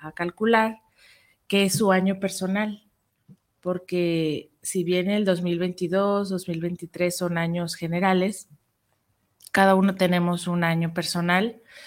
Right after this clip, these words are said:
que según la numerología pitagórica ya del sistema decimal,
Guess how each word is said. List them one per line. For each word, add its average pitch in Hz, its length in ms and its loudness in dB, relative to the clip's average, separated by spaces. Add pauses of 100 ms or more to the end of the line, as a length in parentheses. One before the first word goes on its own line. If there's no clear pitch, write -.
(260)
que 190 120 0
según 185 220 2
la 196 100 8
numerología 175 1300 2
pitagórica 196 800 0
ya 170 440 2
del 143 220 -4
sistema 147 440 -8
decimal, 180 540 -6